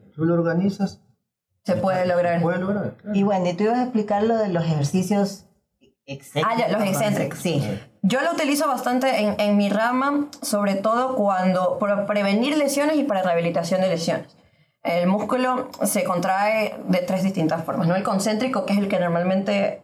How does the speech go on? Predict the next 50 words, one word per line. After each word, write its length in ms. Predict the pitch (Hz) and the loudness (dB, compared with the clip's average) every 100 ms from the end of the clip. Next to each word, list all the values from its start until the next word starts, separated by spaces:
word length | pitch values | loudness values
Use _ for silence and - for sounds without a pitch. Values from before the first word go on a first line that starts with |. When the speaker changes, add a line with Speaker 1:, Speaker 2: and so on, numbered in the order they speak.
| - | -2
Speaker 2:
utilizamos 640 | 175 180 165 170 185 196 | 0 0 -2 0 0 0
todos 200 | 196 190 | 0 0
los 100 | 190 | 2
días, 240 | 202 277 | 0 0
que 160 | 294 175 | 0 0
es 140 | 180 - | 0 -2
alza 240 | - 226 | 0 2
una 220 | 233 247 | 0 0
pesa, 400 | 269 294 - - | 0 0 0 0
el 140 | 202 185 | 0 0
músculo 640 | 190 196 247 247 247 - - | 0 0 0 0 0 -4 -14
se 140 | - 190 | -6 -2
Speaker 3:
Se 80 | - | 0
Speaker 2:
acorta, 380 | 233 233 - | 0 0 0
Speaker 3:
acorta. 200 | 320 - | 0 -2
Speaker 2:
concéntrico, 760 | - 202 220 175 226 247 - - | -2 0 2 2 0 0 -2 -2
por 120 | 180 | 0
eso 180 | 196 233 | 0 0
hacia 300 | - 190 185 | -2 -2 -2
el 60 | |
Speaker 1:
O 40 | - | 0
sea, 120 | 214 | 0
Speaker 2:
centro, 340 | 240 285 302 - | 0 0 -2 -4
Speaker 1:
la 80 | |
cosa 180 | - 214 208 | -8 -8 -2
Speaker 2:
y 100 | 202 | 0
se 140 | 196 175 | 2 0
hace 220 | 170 - | 0 -2
fuerza. 400 | - 143 143 - _ _ _ _ _ | -2 -2 -2 -8 _ _ _ _ _
El 240 | 208 214 214 | -2 0 0
excéntrico 600 | 214 302 320 285 233 226 | 0 0 0 0 0 2
es 100 | 208 | 2
la 140 | 226 | 2
fuerza 400 | 202 247 269 294 | 0 0 0 0
aplicada, 520 | 285 214 196 233 262 254 | 0 0 0 0 0 0
pero 100 | 190 | 2
el 80 | |
músculo 320 | 185 214 254 226 | 2 0 0 0
en 80 | |
su 100 | 202 | 2
máxima 380 | 190 196 247 233 | 2 0 0 2
elongación. 560 | 202 185 160 - 147 - - _ | 2 2 0 0 -4 -4 -12 _
Sus 160 | - 180 | -6 -2
fibras 340 | 214 226 233 | 0 0 0
Speaker 1:
Ya. 60 | 208 | 0
Speaker 2:
están 260 | 196 190 | 0 0
dispuestas, 380 | 196 185 170 156 | 0 0 -2 -2
por 140 | - | -2
ejemplo, 340 | 165 170 165 156 | 0 0 0 0
ahí. 240 | 143 147 | 0 -4